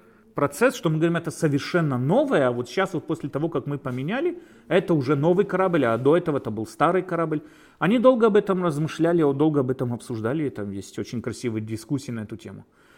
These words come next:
Но я переведу этот пример насчет человека. Мы знаем, к тридцати трем годам у человека не осталось ни одной той живой клетки, которая принимала участие в его родах. Он то родился, все, это совсем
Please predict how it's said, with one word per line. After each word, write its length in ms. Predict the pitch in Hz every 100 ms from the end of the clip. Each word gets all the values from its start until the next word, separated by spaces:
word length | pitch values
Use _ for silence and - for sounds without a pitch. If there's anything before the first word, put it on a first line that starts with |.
| _ -
Но 180 | 165 233
я 120 | 254
переведу 400 | 240 214 190 208
этот 180 | 202 -
пример 300 | 165 180 170
насчет 300 | 165 180 175
человека. 500 | 170 165 160 - - _ _ _ _ _ _ _ _ _ -
Мы 140 | 180
знаем, 320 | 156 143 220
к 60 | -
тридцати 480 | 170 139 151 220 240
трем 300 | 139 180 156
годам 460 | 127 113 127 196
у 60 | 214
человека 420 | - 139 208 175
не 120 | 143
осталось 420 | 127 - 202 185 143
ни 100 | 131
одной 380 | 123 135 175
той 240 | 120 - 143
живой 320 | 110 117 113
клетки, 380 | 113 202 233 180
которая 340 | 113 - 123
принимала 420 | 110 117 120 147
участие 420 | 120 117 196 - 127
в 40 |
его 240 | 117 123
родах. 240 | 113 110 - _ _ _ _ _ _ _ _ _ -
Он 200 | 139 139
то 120 | 139
родился, 380 | 120 135 - 160
все, 200 | - 143
это 140 | 135
совсем 340 | - 156 226